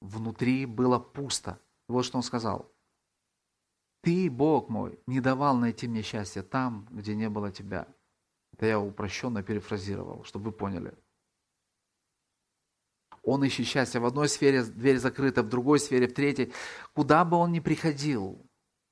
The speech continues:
счастья нет. Ладно, Августин, кто ходит на наши молитвенные собрания, вспомните о Соломоне.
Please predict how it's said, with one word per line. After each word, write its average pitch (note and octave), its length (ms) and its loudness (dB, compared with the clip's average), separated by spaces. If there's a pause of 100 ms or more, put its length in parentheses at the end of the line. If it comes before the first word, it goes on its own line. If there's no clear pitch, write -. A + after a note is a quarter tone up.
(120)
счастья B2 440 -4
нет. A2+ 340 -6 (540)
Ладно, D#3+ 260 4
Августин, B2+ 600 -6 (760)
кто C#3 100 0
ходит C#3 280 2
на C3 60 4
наши B2+ 240 0
молитвенные B2 380 2
собрания, B2 400 0
вспомните A#2+ 500 -2
о G#2+ 60 -2
Соломоне. A#2 580 -2